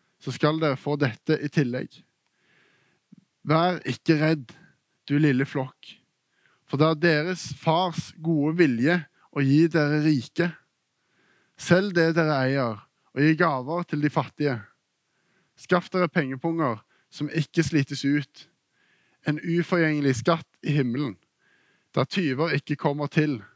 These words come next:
og møll ikke ødelegger. For hvor skatten deres er, der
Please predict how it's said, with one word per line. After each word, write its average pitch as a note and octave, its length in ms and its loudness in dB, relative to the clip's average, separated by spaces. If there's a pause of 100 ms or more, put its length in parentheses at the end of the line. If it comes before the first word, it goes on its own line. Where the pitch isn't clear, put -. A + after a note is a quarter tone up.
(260)
og C3 80 -6
møll C#3+ 400 2
ikke C3 320 -2
ødelegger. B2+ 400 0 (1040)
For C#3 120 -2
hvor D3 120 -4
skatten - 400 -6
deres C3 280 0
er, A2 280 -4 (440)
der C#3 320 0